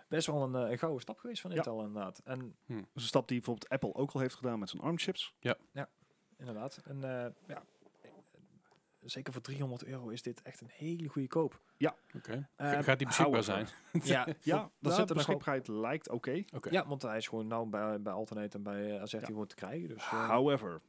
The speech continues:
Speaker 3: Oké.
Speaker 1: ja, daar zitten wel wat haken en ogen aan. Zeker omdat dit, ehm, Alder Lake is. Dus dit is een, eh, een nieuw platform.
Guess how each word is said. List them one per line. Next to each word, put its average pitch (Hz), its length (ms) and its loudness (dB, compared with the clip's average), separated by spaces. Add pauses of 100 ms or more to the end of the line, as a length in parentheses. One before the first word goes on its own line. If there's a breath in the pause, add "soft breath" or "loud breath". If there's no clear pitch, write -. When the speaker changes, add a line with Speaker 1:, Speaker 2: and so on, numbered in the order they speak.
(160)
Speaker 3:
Oké. 120 220 0 (480 soft breath)
Speaker 1:
ja, 113 300 4
daar 123 140 -2
zitten 165 220 2
wel 170 120 4
wat 151 120 2
haken 143 280 0
en 113 60 0
ogen 139 200 0
aan. 156 180 0
Zeker 151 240 0
omdat 135 200 0
dit, 131 200 -2
ehm, 120 520 0 (440)
Alder 147 280 0
Lake 135 260 0
is. 139 140 -2
Dus 113 220 -10
dit 110 180 -4
is 107 80 -8
een, 110 140 -6
eh, 107 180 0
een 110 200 -6
nieuw 139 160 0
platform. 135 540 -2